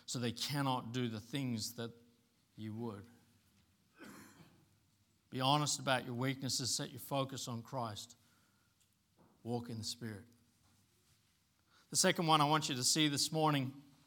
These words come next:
be properly equipped for battle, stand and fight, have the mind of Christ. Be properly equipped for battle, stand and fight, have the mind of Christ.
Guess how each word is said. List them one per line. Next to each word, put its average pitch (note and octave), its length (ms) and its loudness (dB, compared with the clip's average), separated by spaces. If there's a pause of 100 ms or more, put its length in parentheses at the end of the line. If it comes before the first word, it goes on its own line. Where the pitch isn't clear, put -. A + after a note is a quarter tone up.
(920)
be C#3 100 2
properly D#3+ 520 6
equipped E3+ 460 0
for - 180 -4
battle, C#3 440 6
stand D#3+ 480 2
and C3 140 0
fight, D3+ 420 2 (280)
have D3+ 260 2
the C3+ 80 -2
mind C#3+ 760 6 (680)
of A#2 160 -4
Christ. A2 680 0 (1160)
Be C3+ 80 -4
properly F#3+ 560 8
equipped F#3 500 2
for - 280 -2
battle, C#3 480 6 (640)
stand F3+ 500 6
and D3 140 2
fight, C3 400 6 (1300)
have A2+ 100 -12
the G#2 40 -8
mind B2 300 2
of G2+ 140 -12
Christ. G#2+ 580 -6